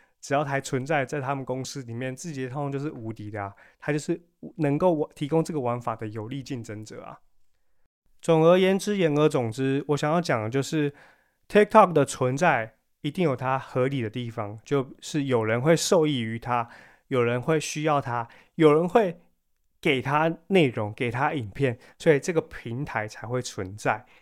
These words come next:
所以我认为说，远离 TikTok 是对于一些人来说是确实是这样，就比如说是小孩子的家长来说，一定是这样子的。我，我是小孩子的家长，我也会，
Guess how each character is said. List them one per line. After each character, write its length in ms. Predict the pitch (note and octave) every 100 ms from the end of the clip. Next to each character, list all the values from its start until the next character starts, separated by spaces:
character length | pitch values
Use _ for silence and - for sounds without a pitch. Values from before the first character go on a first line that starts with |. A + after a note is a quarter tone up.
| _ -
所 160 | E3
以 140 | D#3 C#3+
我 180 | C3+
认 240 | D3+ G3 D3+
为 260 | C3 C3
说， 680 | C3+ - D3 C#3 C#3 C#3 C#3 _ _ _ -
远 180 | D#3 C#3+
离 160 | D#3+
TikTok 640 | E3+ F#3+ F#3+ F#3 C3 A#2+ B2+
是 600 | - D#3 C#3+ C3 B2+ C3 - _ _ _ _ _ _
对 200 | - E3+
于 100 | C#3
一 120 | G#3+ F#3+
些 160 | F3
人 220 | C#3+ A#2+
来 160 | A#2 A2
说 200 | - C3
是 200 | - D3+
确 180 | - D#3
实 160 | -
是 160 | A#2 C3+
这 160 | - A#2+
样， 180 | G#2+
就 140 | A2+ B2
比 100 | A#2+
如 80 | A2
说 160 | A#2+
是 220 | A2+ C3 - - _ _
小 220 | - C#3+ A#2
孩 160 | C3
子 120 | C#3
的 60 | B2
家 240 | A#2 B2+
长 140 | B2+ G#2+
来 120 | G2+
说， 200 | - A#2+
一 60 | C3+
定 160 | C3
是 120 | A#2+ A#2+
这 100 | A2+
样 100 | G2+
子 160 | -
的。 120 | - E3 -
我， 120 | C#3
我 220 | C#3 C#3+
是 140 | F#3+
小 160 | F#3+ A#2+
孩 120 | A#2+
子 120 | B2+
的 60 | B2
家 180 | C3 B2+
长， 160 | A2 B2+
我 160 | C3+
也 80 | C3
会， 260 | C3+ C3